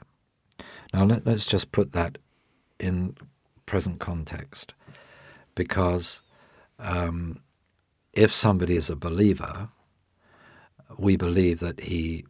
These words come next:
will be resurrected, he will be raised with Jesus to reign forever.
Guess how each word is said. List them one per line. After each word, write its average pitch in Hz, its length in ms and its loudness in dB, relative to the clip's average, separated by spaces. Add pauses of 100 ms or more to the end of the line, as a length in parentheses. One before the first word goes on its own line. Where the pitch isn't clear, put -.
(200)
will 80 300 -8
be 80 160 -8
resurrected, 87 760 -2
he 87 160 -8
will 78 360 -8 (180)
be 80 120 -6
raised 82 760 0 (440)
with 85 280 -2
Jesus - 720 -8 (460)
to - 140 -6
reign 80 320 -4
forever. 85 560 -6